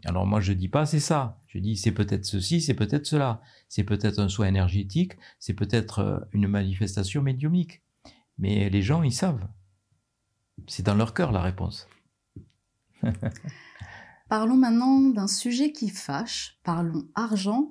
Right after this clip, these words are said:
Speaker 2: et notamment business.
Speaker 1: Mhm.
Speaker 2: Vous dites dans l'un de vos livres, je, je vous cite, hein, «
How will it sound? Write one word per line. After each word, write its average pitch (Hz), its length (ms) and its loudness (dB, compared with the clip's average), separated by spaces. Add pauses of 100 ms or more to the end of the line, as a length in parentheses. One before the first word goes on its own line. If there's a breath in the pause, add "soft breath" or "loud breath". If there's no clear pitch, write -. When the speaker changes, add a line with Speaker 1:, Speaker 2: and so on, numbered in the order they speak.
Speaker 2:
et 180 100 0
notamment 220 680 0
business. 180 880 -2 (260 loud breath)
Speaker 1:
Mhm. 95 220 2 (200 loud breath)
Speaker 2:
Vous 156 200 -6
dites 254 260 -6
dans 180 180 -2
l'un 214 160 4
de 226 120 4
vos 175 220 -4
livres, 180 520 0
je, 156 220 -4
je 156 420 -4
vous 147 140 -10
cite, - 400 -2
hein, « 262 140 0